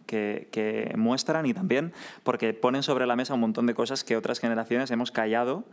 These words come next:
y yo no los siento dispuestos a callar. Y a mí eso como adulto me satisface y también, no sé, me invita a una reflexión y también a, a responsabilizarnos, ¿no? Como sociedad adulta.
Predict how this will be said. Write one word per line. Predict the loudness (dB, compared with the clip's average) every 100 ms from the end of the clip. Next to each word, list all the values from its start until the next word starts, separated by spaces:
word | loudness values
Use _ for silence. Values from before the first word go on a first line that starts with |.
| -20 -20 -20 -20 -8
y | 0
yo | 2 2 2
no | 2 2
los | 0
siento | 0 2 2
dispuestos | 0 -2 -2 -2
a | -2
callar. | -2 -2 -2 -6 _ _ _ _ _ _ _ _ 0
Y | 2 2 0 0
a | 0
mí | 0
eso | -2 -4 -2
como | 0 2 0 0 0
adulto | -2 -4 0 0 0
me | 0 -2
satisface | -2 -4 -4 0 0 2 -2
y |
también, | 2 2 2 0
no | 0
sé, | 0
me | 0
invita | 0 0 0 2 0
a | 0 0 0 0
una | -2
reflexión | -2 -2 -4 -2 -2 -2 0 -4 -6 -20 -20 _
y | 0
también | 2 4 4
a, | 4 2 0 0 0 2 0
a |
responsabilizarnos, | -2 -4 -4 -2 0 0 0 0 2 0 -2
¿no? | -2
Como | 0 -2
sociedad | -2 -4 -2
adulta. | 0 -2 -2 -4